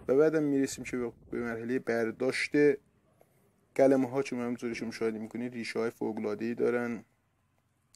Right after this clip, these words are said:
دوستان، این روش کلمه زنی به روش، به روش ماموروف هستش، یعنی خیلی بهتر از، اه، کلمه زنی به صورت سنتی ه-، که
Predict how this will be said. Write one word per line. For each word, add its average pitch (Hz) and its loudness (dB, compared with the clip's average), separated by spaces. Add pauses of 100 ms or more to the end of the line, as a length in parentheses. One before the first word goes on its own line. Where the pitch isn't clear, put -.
(380)
دوستان، 135 -2
این 143 2
روش 120 2
کلمه 123 0
زنی 123 -4
به 135 -2
روش، 127 -6
به 123 -4
روش 131 -4
ماموروف 123 0
هستش، - -10 (920)
یعنی 120 0
خیلی 131 4
بهتر 123 2
از، 113 0
اه، 110 0
کلمه 110 -2
زنی 110 -4
به 110 -8
صورت 110 -8
سنتی 110 -6
ه-، 107 -8
که 110 -8